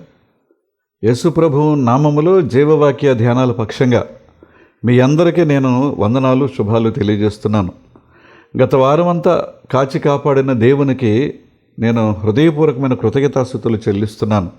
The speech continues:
వింటున్న, వీక్షిస్తున్న మిమ్మల్ని అభినందిస్తూ, ఆ, YouTube-లో ఉన్నటువంటి రెవరెండ్ దొరరాజు అనే ఛానల్ని మీరు సబ్స్క్రైబ్ చేస్తున్నారు,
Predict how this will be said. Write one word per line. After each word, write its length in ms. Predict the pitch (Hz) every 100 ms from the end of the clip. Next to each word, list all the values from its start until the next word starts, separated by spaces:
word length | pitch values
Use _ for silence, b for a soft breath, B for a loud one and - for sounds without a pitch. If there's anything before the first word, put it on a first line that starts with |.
| -
వింటున్న, 380 | 180 110 120 117
వీక్షిస్తున్న 640 | 107 113 - 113 - 135
మిమ్మల్ని 320 | 120 117 117
అభినందిస్తూ, 680 | 101 113 123 127 127 165 - _ b b b b b b b b b b -
ఆ, 300 | 135 123 117 -
YouTube-లో 560 | 127 156 180 165 165 147
ఉన్నటువంటి 440 | 143 131 135 131
రెవరెండ్ 320 | 120 123 123
దొరరాజు 480 | 107 104 127 147 143
అనే 180 | 139 123 117
ఛానల్ని 320 | 110 127 127
మీరు 340 | 117 117 101 101 -
సబ్స్క్రైబ్ 400 | 101 - 131 107
చేస్తున్నారు, 540 | 117 110 135 127 131